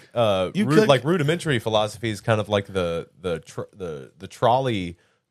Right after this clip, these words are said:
Speaker 1: problem,
Speaker 2: That's
Speaker 1: right?
Speaker 2: like morality, right?
Speaker 1: But even
Speaker 2: Is
Speaker 1: that's
Speaker 2: that a
Speaker 1: still
Speaker 2: more
Speaker 1: philosophy.
Speaker 2: Yeah.
Speaker 1: Yeah.
Speaker 2: Uh, yeah,
Speaker 1: Moral
Speaker 2: philosophy does
Speaker 1: philosophy.
Speaker 2: question mor-, morals, but, um,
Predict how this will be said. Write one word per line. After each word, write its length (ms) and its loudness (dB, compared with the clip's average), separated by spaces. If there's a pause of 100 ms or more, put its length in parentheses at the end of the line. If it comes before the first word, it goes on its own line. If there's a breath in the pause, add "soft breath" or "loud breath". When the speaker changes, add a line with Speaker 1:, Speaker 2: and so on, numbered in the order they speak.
(180)
Speaker 1:
problem, 380 2
Speaker 2:
That's 120 -2
Speaker 1:
right? 180 4
Speaker 2:
like 100 0
morality, 1040 0
right? 420 0
Speaker 1:
But 100 -4
even 100 0
Speaker 2:
Is 60 4
Speaker 1:
that's 100 4
Speaker 2:
that 60 4
a 20 2
Speaker 1:
still 180 6
Speaker 2:
more 100 4
Speaker 1:
philosophy. 480 0
Speaker 2:
Yeah. 320 -2 (460 soft breath)
Speaker 1:
Yeah. 360 -6 (680)
Speaker 2:
Uh, 360 -8
yeah, 220 -2
Speaker 1:
Moral 380 4
Speaker 2:
philosophy 0 -
does 80 -6
Speaker 1:
philosophy. 560 2
Speaker 2:
question 680 -4 (440)
mor-, 280 -14
morals, 460 -12
but, 220 -14 (680 soft breath)
um, 380 -12